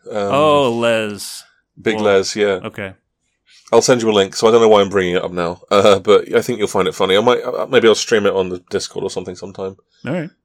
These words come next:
Speaker 1: But, uh, y-, so yeah, um, that, I think that's got, I think we gotta wrap this up. I think we gotta call, call this Dillcast to a close. I think it's been quite a good, energetic Dillcast, I have to say.
Speaker 2: Yeah, yeah.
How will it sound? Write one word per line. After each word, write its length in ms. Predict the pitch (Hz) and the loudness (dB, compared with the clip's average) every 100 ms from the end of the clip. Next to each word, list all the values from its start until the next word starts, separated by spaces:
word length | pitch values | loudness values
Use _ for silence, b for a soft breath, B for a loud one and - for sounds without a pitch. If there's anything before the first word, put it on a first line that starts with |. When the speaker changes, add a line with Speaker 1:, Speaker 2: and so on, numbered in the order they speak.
| - | -2
Speaker 1:
But, 340 | 104 - - | -2 0 2
uh, 280 | 110 104 101 _ _ _ _ | 4 4 0 _ _ _ _
y-, 260 | - - - | -20 -20 -12
so 160 | - 139 | 2 4
yeah, 300 | 139 156 123 107 | 6 8 6 4
um, 580 | 123 120 120 135 151 - _ - - | 2 4 4 0 -6 -18 _ -20 2
that, 260 | 139 - - | 4 4 2
I 100 | 127 | -2
think 180 | 151 135 | -2 -2
that's 220 | 123 - | -2 -2
got, 140 | 135 | 0
I 60 | 131 | 0
think 140 | 151 | 0
we 60 | 139 | 2
gotta 140 | 131 | 4
wrap 100 | 120 | 4
this 160 | 120 - | 2 0
up. 160 | 123 - | 0 0
I 60 | |
think 140 | 123 117 | -2 0
we 60 | |
gotta 160 | 110 113 | 0 0
call, 300 | - 117 110 | 0 0 -2
call 200 | - 113 104 | -6 -4 -2
this 180 | 101 | -4
Dillcast 680 | - - 110 104 107 98 - | -4 2 2 2 0 0 -4
to 100 | 104 | -6
a 40 | 95 | -8
close. 300 | - 113 104 | -2 -2 0
I 40 | |
think 120 | 123 | -2
it's 80 | 120 | -2
been 180 | - 110 | -2 -2
quite 240 | - 107 | 0 0
a 60 | 104 | 2
good, 240 | 107 107 | 0 2
energetic 420 | 104 101 101 101 90 | 2 2 2 2 4
Dillcast, 520 | 117 120 98 - - | 2 2 -6 -6 -6
I 40 | |
have 100 | 107 | -6
to 80 | 98 | -8
say. 340 | - 92 87 - _ _ - | -6 -6 -8 -14 _ _ -12
Speaker 2:
Yeah, 220 | 120 120 | -8 -6
yeah. 300 | 117 117 | -6 -8